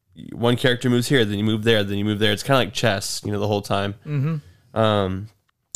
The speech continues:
Speaker 1: but the added benefit is this game is just Marvel Combat. So, you know, Spider-Man, Wolverine,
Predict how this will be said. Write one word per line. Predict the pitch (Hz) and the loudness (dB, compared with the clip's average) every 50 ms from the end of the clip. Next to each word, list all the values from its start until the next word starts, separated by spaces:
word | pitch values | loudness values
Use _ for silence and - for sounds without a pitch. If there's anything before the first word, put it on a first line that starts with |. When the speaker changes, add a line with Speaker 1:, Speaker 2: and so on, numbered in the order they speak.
| - - | -12 -8
Speaker 1:
but | 113 117 120 110 | -4 -4 0 2
the | 120 120 | 2 4
added | 117 113 107 98 | 4 2 2 2
benefit | 113 110 107 - - 104 | 0 0 0 0 -2 0
is | 107 107 101 104 | 0 0 -2 -2
this | 107 101 | -6 -4
game | - - 107 104 104 104 | -2 0 0 0 0 0
is | 104 - | -2 -4
just | - 107 - 113 | -6 -6 -4 -2
Marvel | 107 104 104 101 107 | -2 0 0 -2 -4
Combat. | - - 107 104 104 104 104 101 104 - - | -4 -4 -2 -2 -2 -2 0 0 -2 -2 -2
So, | - - 101 98 101 | -2 -2 -2 0 0
you | 104 104 101 | -2 -2 -2
know, | 101 101 | -4 -4
Spider-Man, | - - - 104 104 104 104 104 104 101 104 104 104 104 | -4 -2 0 0 0 0 0 0 0 0 0 0 0 0
Wolverine, | 107 107 104 101 107 107 104 101 101 101 101 101 98 107 143 - | -2 -2 -2 -2 -2 -2 -2 -2 -2 -2 -2 -4 -6 -8 -10 -14